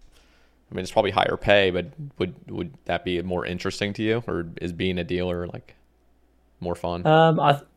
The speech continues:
Speaker 2: yeah, I, th-, I think, well, uh, it'd probably be a lot harder work, yeah, 'cause obviously, uh, being a dealer, you're just sat down all day. You get, you know, you, you don't have to.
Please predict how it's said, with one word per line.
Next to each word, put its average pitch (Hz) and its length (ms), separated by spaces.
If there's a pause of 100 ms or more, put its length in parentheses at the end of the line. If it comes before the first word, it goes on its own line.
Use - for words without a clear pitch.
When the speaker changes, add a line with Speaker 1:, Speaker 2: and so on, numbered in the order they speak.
(120)
Speaker 2:
yeah, 165 200
I, 156 40
th-, 151 140
I 151 40
think, 143 300 (340)
well, 101 280 (120)
uh, 131 180 (1500)
it'd 139 220
probably 190 200
be 165 100
a 135 60
lot 127 160
harder 120 240
work, 113 440
yeah, 110 300 (280)
'cause 123 280
obviously, 117 440
uh, 110 180
being 117 220
a 110 40
dealer, 127 420 (560)
you're 113 100
just 113 280 (560)
sat - 240
down 117 240
all 117 80
day. 117 380
You 110 140
get, - 220 (520)
you 110 80
know, 98 100
you, 104 200 (140)
you 107 80
don't 110 120
have 107 140
to. 104 280